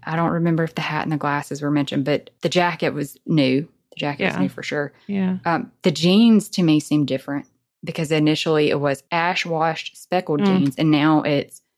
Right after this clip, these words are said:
Speaker 1: stone-washed gray jeans with rips down the legs.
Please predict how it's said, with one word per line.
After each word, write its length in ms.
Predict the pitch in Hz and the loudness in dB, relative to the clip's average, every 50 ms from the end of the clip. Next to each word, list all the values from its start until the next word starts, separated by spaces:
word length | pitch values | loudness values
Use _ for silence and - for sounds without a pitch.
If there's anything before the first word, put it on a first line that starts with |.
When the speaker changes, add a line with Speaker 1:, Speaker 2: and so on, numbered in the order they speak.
| _ _ _ _ _ _ _ _ | _ _ _ _ _ _ _ _
Speaker 1:
stone-washed 1120 | - - - - - 175 165 165 160 165 160 160 156 151 151 151 151 147 147 - - - - - - | -18 -14 -8 -2 0 2 4 4 4 4 4 4 4 4 4 2 2 0 -2 -4 -10 -14 -16 -16 -12
gray 440 | 151 - 151 156 160 156 156 147 139 | -8 -4 -2 0 0 2 0 0 0
jeans 460 | - 147 143 143 143 139 135 - - | 0 2 2 2 2 0 -2 -4 -6
with 200 | 151 143 - - | -8 -8 -6 -4
rips 300 | 156 165 - - - - | -4 -4 -4 -4 -10 -14
down 180 | - - - | -12 -10 -10
the 60 | - - | -8 -8
legs. 440 | - - - - - - - - | -10 -10 -10 -12 -16 -20 -20 -20